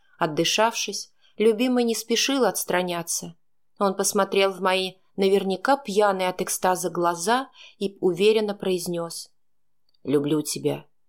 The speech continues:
и никуда не отпущу, даже не надейся». «Ага, куда я уйду, когда ноги ватные?»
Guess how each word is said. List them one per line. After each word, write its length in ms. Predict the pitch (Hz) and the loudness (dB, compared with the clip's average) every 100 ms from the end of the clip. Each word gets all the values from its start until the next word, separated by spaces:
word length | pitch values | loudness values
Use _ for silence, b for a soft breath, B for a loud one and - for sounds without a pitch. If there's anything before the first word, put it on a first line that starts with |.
| - | -4
и 100 | 147 | -2
никуда 380 | 151 165 156 170 | 0 0 2 2
не 100 | 156 | 0
отпущу, 720 | 143 147 139 - 139 139 - _ _ | -2 -4 -2 -2 -4 -8 -12 _ _
даже 420 | - 147 143 170 196 | -2 2 2 0 -2
не 120 | 175 | -2
надейся». 720 | 160 143 139 135 139 - - _ _ _ _ _ _ _ - | -2 0 -2 -2 -4 -8 -10 _ _ _ _ _ _ _ -2
«Ага, 440 | 247 247 262 254 b b b | -2 2 0 0 b b b
куда 300 | - 302 320 | 0 4 6
я 180 | 339 269 | 4 4
уйду, 460 | 240 233 247 220 220 B - | 2 2 0 -2 -4 B -2
когда 320 | 269 262 285 | 2 4 4
ноги 340 | 277 294 220 | 4 2 2
ватные?» 680 | 240 240 233 226 214 196 | 2 4 2 0 -6 -6